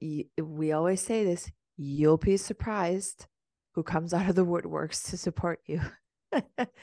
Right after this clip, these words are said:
One of our mentors told us this, and it's just so true every single time. And I witness this with all of my clients. And also remember this: this is a, this is kind of a, a thing that I see with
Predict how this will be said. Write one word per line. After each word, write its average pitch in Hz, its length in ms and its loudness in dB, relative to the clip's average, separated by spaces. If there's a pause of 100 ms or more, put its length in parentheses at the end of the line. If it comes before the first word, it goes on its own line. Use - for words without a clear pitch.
(360)
One 170 180 -2
of 160 100 -4
our 151 100 -4
mentors 147 460 -4
told 135 280 -2
us - 120 -8
this, 151 260 -6
and 147 140 -2
it's 208 260 0
just - 240 2
so 147 180 0
true 143 360 -2
every 160 260 2
single 143 300 -6
time. 139 280 -4
And 143 80 -4
I 143 80 -2
witness 143 340 -4
this 143 220 -10
with 143 180 -8
all 139 160 0
of 135 60 -6
my 139 160 -4
clients. 143 440 -4 (380)
And 277 100 0
also 320 440 2
remember 247 480 2
this: 170 320 0
this 262 180 -4
is 320 160 -6
a, 320 160 -2
this 247 240 0
is - 80 -8
kind 269 160 -6
of 240 80 -2
a, 190 280 0 (100)
a 165 40 -8 (360)
thing 175 200 0
that 156 160 0
I 143 140 -2
see 151 300 -4
with 139 200 -2